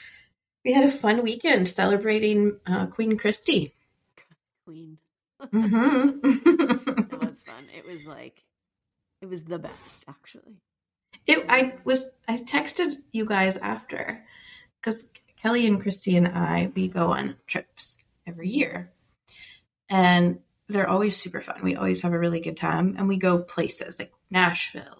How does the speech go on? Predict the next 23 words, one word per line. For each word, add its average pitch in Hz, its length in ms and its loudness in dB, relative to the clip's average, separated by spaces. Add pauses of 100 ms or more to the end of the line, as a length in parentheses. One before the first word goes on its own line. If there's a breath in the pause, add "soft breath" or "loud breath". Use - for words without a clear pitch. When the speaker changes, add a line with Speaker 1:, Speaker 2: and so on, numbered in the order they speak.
Speaker 1:
and - 140 -20
Charleston, 185 600 2
South 180 260 -8
Carolina, 170 460 -2
and 180 120 -12
places 175 320 -6
like 165 140 -4
that. 180 220 -2
And 196 120 -2
this 277 140 -6
time 262 220 -14
we 262 100 -16
just 339 220 -16
stayed 247 500 0 (500 loud breath)
in, 196 120 -2
like, 190 180 -2
a 185 40 0
little 214 280 0
condo 262 1080 0 (280 loud breath)
in 175 100 -6
a 180 40 -8
teeny 311 440 2
town, 208 800 2